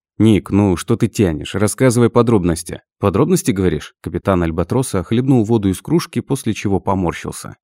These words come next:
Непривычная должна быть жидкость для человека, который в одиночку перепил целую компанию грузчиков в порту Месанта. Помимо того, что он выиграл немало монет, грузчики, согласно уговору, бесплатно загрузили трюм удачливой монашки,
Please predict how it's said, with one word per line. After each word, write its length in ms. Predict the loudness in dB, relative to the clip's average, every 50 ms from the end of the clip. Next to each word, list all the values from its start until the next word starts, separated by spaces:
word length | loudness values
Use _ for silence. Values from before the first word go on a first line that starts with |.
| _ _ 0
Непривычная 680 | 0 2 2 2 2 2 2 2 0 0 0 0 2
должна 300 | 2 0 0 0 0 0
быть 140 | 0 -2 0
жидкость 380 | 0 -2 -2 0 -2 -4 -2
для 120 | -2 -4 -4
человека, 560 | -4 -4 -2 -2 0 0 0 -2 -2 -2 -6
который 380 | -4 -4 -6 -6 -2 -2 -2 0
в 60 | 0
одиночку 480 | 0 0 2 2 2 0 0 -2 -4
перепил 440 | -2 0 0 -2 0 -2 -2 -2 -2
целую 400 | -4 -2 -2 0 0 2 0 -2
компанию 520 | -2 -4 -6 -4 -2 0 0 2 0 0 0
грузчиков 580 | -2 -4 -4 -4 -4 -4 -6 -4 -4 -6 -6
в 60 | -6
порту 360 | -6 -4 -4 -4 -4 -4 -2 0
Месанта. 680 | 0 -2 -2 -4 -6 -6 -4 -4 -4 -4 -6 -8 -8 _ _ _ _ _ _ _ _ _ -4
Помимо 320 | -2 0 2 2 2 0
того, 280 | 0 0 0 0 0 -2
что 180 | -2 -4 -4
он 80 | -4 -2
выиграл 380 | 0 0 0 0 0 0 0 0
немало 360 | 0 2 2 0 0 0 -2
монет, 380 | -2 -2 0 0 -2 -2 -4
грузчики, 480 | -4 0 0 0 0 0 -4 -4 -4 -4
согласно 560 | -4 -4 -4 -2 -2 -2 -2 -2 -2 -2 -2
уговору, 480 | -2 -2 -2 -2 0 0 0 0 0 -2
бесплатно 680 | -2 -4 -6 -6 -6 -4 -4 -2 0 0 0 -2 -2 -6
загрузили 560 | -6 -6 -4 -2 -2 -2 0 0 0 0 0
трюм 320 | -2 0 0 2 2 0 0
удачливой 600 | -2 -4 -2 0 -2 -2 -4 -6 -6 -4 -4 -2
монашки, 540 | -2 -2 -2 -2 -4 -6 -8 -8 -10 -10 -10